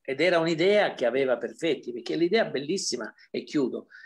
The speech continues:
che aveva Perfetti, in fondo qual era? Era che perfino nei casi di maggiore specializzazione delle parti del corpo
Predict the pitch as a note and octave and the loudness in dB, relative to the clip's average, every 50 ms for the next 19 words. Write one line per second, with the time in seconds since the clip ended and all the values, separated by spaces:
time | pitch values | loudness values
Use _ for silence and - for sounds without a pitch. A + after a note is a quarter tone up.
0 | - _ _ - C3 C3 D#3+ F3 D#3 - - B2+ A2 - - B2 A#2 G#2 - - | -20 _ _ -2 0 2 4 2 2 2 2 0 -2 -2 -2 -4 -2 -2 -4 -8
1 | _ - B2+ B2+ B2 - E3+ F#3 E3 C#3+ C#3 C3+ - B2+ A#2+ A2+ A2 G#2+ G#2+ G#2 | _ -8 -8 -8 -4 -2 -2 -2 0 -2 -4 -2 0 0 2 2 0 -2 -4 -6
2 | G#2+ G#2 - _ _ _ _ _ _ _ _ _ _ - - - - _ _ _ | -8 -12 -16 _ _ _ _ _ _ _ _ _ _ -20 -20 -20 -20 _ _ _
3 | _ _ _ _ _ _ - F#3 F3+ E3+ D3+ C#3 B2+ A#2+ - D3+ D3 C#3+ - D#3+ | _ _ _ _ _ _ 0 2 4 4 6 4 4 2 2 2 2 2 2 0
4 | C#3+ C#3 - - - A3 A3+ A3+ G3 F#3 E3 D#3 D3 C#3 C3 - D#3+ C3 A#2 A2 | 0 -2 -4 -4 0 2 2 4 4 2 2 0 -2 -2 -2 0 0 0 0 0
5 | G#2 - - - B2 - B2+ C3+ C#3 C#3+ D3 C#3+ C3+ C3 - G3+ G3+ F3+ D#3 - | -2 -4 -6 -8 -8 -8 -6 -6 -4 -2 -4 -4 -2 2 2 4 4 4 2 0
6 | - - C#3+ B2+ C#3 C3 B2 B2+ B2 - - A#2 G#2+ - - - - - A2+ F#2 | 0 0 0 0 0 0 -2 -2 -4 -6 -6 -8 -8 -6 -4 -4 -2 -2 -2 -2
7 | F2 F2+ _ _ _ _ _ _ _ _ - - G#2+ A2 G#2+ D3+ D#3+ E3+ E3 - | -4 -8 _ _ _ _ _ _ _ _ -14 -10 -10 -6 -2 -2 -2 -2 -2 -2
8 | B2+ B2 A#2 A2+ - - - D3 D#3 D#3 D#3 - - E3 F3 - - _ | -2 -2 -2 -4 -4 -2 0 0 0 0 -2 -4 -4 -4 -4 -4 -6 _